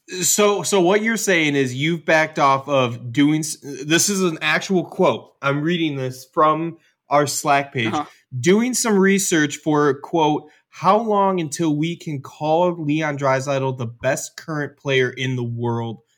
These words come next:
Speaker 1: end quote.
Speaker 2: Yeah, so I was being a little hyperbolic. I, I just, I, my, and I, I think I,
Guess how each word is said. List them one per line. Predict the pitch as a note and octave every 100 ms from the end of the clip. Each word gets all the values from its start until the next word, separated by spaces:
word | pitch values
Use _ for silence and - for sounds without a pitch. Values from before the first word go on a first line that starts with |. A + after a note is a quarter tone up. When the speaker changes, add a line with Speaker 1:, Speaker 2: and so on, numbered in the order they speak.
| _ _ -
Speaker 1:
end | B2 A#2
quote. | A#2 D3+
Speaker 2:
Yeah, | D3+ B2+
so | A#2+ D#3+
I | D3
was | F3+ E3
being | D#3+ D3
a |
little | C#3 C3
hyperbolic. | C3+ C3 A#2+ A2+ G#2+ G#2+ G#2 -
I, | B2 C3 B2+ C3 A2 _ _ _ _ _ _ _ _ _ _ _ _ _ -
I | F3
just, | E3 G3+ G#3
I, | F3
my, | F3 F3+ F3
and | F3 E3+ F3 F#3+
I, | F3 F3
I | F3
think | A3
I, | G#3